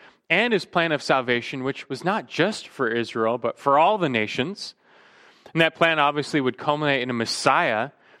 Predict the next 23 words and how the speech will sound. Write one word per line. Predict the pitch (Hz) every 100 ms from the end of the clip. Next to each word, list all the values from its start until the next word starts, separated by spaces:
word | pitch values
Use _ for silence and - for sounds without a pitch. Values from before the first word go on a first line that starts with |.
| _ _ _
and | 120 117 120
especially | - - 170 - 165
by | 160 156
the | 147 -
end | 139 165 170
of | 151
these | 139 127
historical | 131 - 170 175 156
books, | 127 127 127 - -
the, | 131 117
the | 127
need | 123 120 156 220 202 143 120
for | - - 143
a | 127
Messiah | 117 - 120 107 104 104 - _ _
is | 123 107 101
crystal | - 139 - 107
clear. | - 131 107
There's | 107 101
just | 117 -
no | 113 107
other | 110 104 90
hope. | - 104 92 _